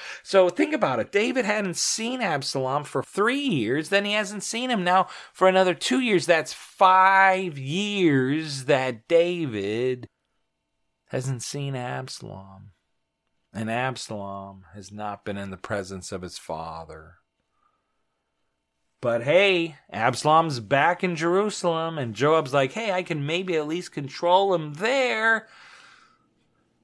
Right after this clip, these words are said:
But Absalom, he comes back, I think, a different man. Or, or maybe this was the way he was all along. I'm not certain.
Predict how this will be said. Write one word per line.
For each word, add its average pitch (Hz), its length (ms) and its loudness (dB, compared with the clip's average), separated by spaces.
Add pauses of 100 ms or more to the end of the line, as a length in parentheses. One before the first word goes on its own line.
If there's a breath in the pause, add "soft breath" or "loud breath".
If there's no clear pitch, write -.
(220)
But 131 100 -20
Absalom, 269 800 -12 (1300)
he - 100 -20
comes 302 360 -12
back, 208 560 -8
I 156 40 -14
think, 196 320 -14
a 120 60 -6
different - 520 -14
man. 190 320 -4
Or, 139 80 2
or 175 140 4
maybe 311 320 6
this 269 200 -2
was 220 180 -4
the 185 80 0
way 185 280 -2
he 180 100 -4
was 175 380 4
all 165 280 6
along. 156 440 4
I'm 123 240 -4
not 170 320 -2
certain. 139 680 0